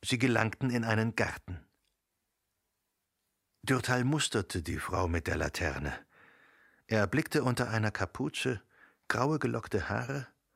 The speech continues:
und ein zerrüttetes und altes Gesicht. Er folgte Hyacinthe, die die dunkle und nach Buchs riechende Allee durchschritt, bis zur Vortreppe eines Gebäudes.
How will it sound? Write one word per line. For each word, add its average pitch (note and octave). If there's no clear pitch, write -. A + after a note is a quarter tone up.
und A2+
ein A2
zerrüttetes B2
und -
altes A#2+
Gesicht. -
Er G#2+
folgte A2
Hyacinthe, A#2+
die B2
die G#2
dunkle A#2+
und G#2
nach F#2
Buchs -
riechende F2+
Allee F2
durchschritt, -
bis -
zur C3
Vortreppe A2+
eines G#2+
Gebäudes. -